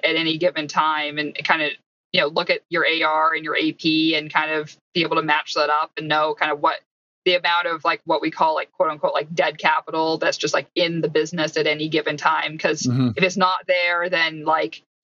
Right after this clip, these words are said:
Speaker 1: you know, if one payment doesn't come in right on time, you're gonna, like, not have the funds to cover payroll or
Speaker 2: Yep.
Speaker 1: whatever.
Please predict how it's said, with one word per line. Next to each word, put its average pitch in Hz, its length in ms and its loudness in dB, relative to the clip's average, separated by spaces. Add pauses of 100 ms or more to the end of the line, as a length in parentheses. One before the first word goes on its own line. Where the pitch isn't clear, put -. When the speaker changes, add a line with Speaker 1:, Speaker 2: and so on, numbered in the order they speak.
(120)
Speaker 1:
you 185 120 2
know, 165 220 0
if 170 120 -4 (160)
one 185 280 2
payment 185 320 -2
doesn't 165 220 -2
come 175 160 -2
in 165 140 0
right 170 180 2
on 165 160 0
time, 160 340 -2
you're 160 160 -6
gonna, 156 220 0
like, 156 220 -2 (140)
not 151 160 2
have 156 140 -6
the 143 60 -16
funds 160 280 -4
to - 60 -8
cover - 220 -2
payroll 135 560 0
or 110 220 0
Speaker 2:
Yep. 117 160 4
Speaker 1:
whatever. - 380 -2